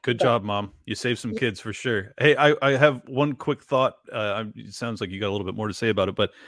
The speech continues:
Speaker 1: um, this, anybody else struck by the fact that this sounds like, uh, like the archdiocese moving around past, like, uh, molesting pastors from different schools? Like, it, it does strike me that, like,
Speaker 2: Hello.
Speaker 1: you can't really ever, like, you have tenure.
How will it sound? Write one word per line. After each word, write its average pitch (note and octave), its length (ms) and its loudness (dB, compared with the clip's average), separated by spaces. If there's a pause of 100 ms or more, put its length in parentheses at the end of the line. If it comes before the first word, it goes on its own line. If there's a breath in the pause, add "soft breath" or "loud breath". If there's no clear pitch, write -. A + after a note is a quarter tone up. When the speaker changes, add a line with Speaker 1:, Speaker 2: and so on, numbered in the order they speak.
(220 loud breath)
Speaker 1:
um, G#2 240 4 (460 soft breath)
this, - 260 4 (460)
anybody E3 300 6
else C#3+ 140 4
struck D3 300 0
by C3 120 2
the A#2 100 0
fact B2 200 -4
that A2 100 -12
this A2+ 140 -8
sounds A#2 320 -4
like, G#2 240 -6
uh, F2+ 220 -6 (420)
like A#2 140 -10
the G2 260 -6
archdiocese A2 880 -4
moving G#2+ 260 -8
around G2+ 540 -4
past, G#2+ 420 -4
like, F#2+ 160 -8 (220)
uh, F#2+ 180 -6
molesting G2 600 -4
pastors G#2+ 560 -4
from F#2 240 -6
different G2 400 -6 (180)
schools? A2 460 -2
Like, G2 200 0 (340 soft breath)
it, A2+ 180 -4
it A2 140 -4
does C#3 200 6
strike C#3 260 4
me B2 100 4
that, A2 140 2
like, G2+ 140 0
Speaker 2:
Hello. C4 200 2
Speaker 1:
you - 140 2
can't F3 300 2
really B2+ 560 0 (220)
ever, C3 320 0
like, A2+ 180 -2
you D3 80 4
have A#2 220 0
tenure. E3 500 0